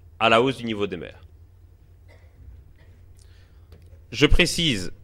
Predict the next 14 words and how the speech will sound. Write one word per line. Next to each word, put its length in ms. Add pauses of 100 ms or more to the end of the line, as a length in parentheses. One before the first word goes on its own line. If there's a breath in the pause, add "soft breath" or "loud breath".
(140)
et 80
c'est 120
très 220
important, 580
que, 260 (1120 soft breath)
alors 240
que 80
l'on 120
voit 160
toujours 520
dans 120
les 100
médias, 540 (1600)
euh, 60